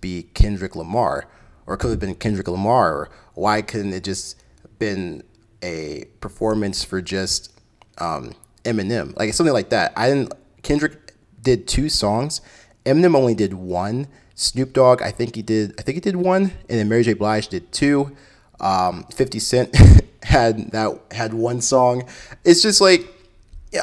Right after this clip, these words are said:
I want a full performance, you know? I want all of it. I don't want just a piece of it. I don't want just a part of it. I want the, I want the full thing. Like, give me, like, at least, like,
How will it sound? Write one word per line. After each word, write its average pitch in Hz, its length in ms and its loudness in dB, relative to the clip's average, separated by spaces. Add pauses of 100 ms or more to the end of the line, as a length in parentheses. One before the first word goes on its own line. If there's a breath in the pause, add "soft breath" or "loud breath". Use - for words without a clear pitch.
I 170 100 6
want 165 300 6
a - 40 -14
full 170 200 6
performance, 139 640 2
you 110 40 -2
know? 117 100 2
I 123 120 4
want 139 240 6
all 143 220 8
of 82 80 -6
it. 82 120 -4
I 95 120 -4
don't 113 180 -2
want 110 200 -2
just 98 300 -6
a 90 80 -12
piece 123 300 -10
of 101 100 -8
it. 104 240 -4
I 92 120 -4
don't 95 180 -4
want 98 220 -6
just - 320 -10
a - 20 -20
part 107 240 -2
of 92 100 -4
it. 87 160 -8
I 98 100 -6
want 107 260 -6
the, 87 260 -8
I - 60 -10
want 104 180 -8
the 101 60 -8
full 101 280 -8
thing. 107 400 -6 (120)
Like, 85 160 -14
give 104 100 -8
me, 110 160 -2
like, 104 220 -6
at 101 40 -12
least, 104 200 -8
like, 90 180 -10